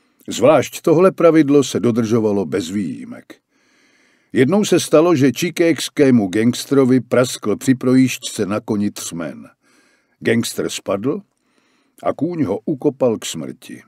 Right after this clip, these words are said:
Za pár dní si koně vypůjčili dva jeho kamarádi,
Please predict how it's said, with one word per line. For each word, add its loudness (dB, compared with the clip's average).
Za 2
pár 2
dní 2
si -4
koně 2
vypůjčili -4
dva -2
jeho -6
kamarádi, 0